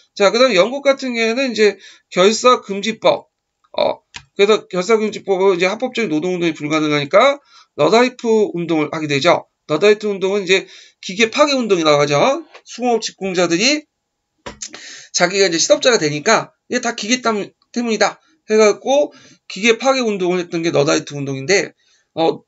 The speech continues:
영국 노동운동의 초창기 때 모습이에요. 그래서, 어, 개별적,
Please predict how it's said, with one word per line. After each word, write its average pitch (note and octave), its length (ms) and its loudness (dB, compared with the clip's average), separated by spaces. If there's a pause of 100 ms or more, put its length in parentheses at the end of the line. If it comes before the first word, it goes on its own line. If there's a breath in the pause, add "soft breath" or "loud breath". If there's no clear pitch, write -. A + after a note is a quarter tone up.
(100)
영국 A#3 360 0
노동운동의 A3+ 720 -2
초창기 E4 480 -4
때 G3+ 120 0
모습이에요. C3+ 640 -6 (280)
그래서, E3 380 0 (220 soft breath)
어, C#3+ 120 -8
개별적, E3+ 680 -2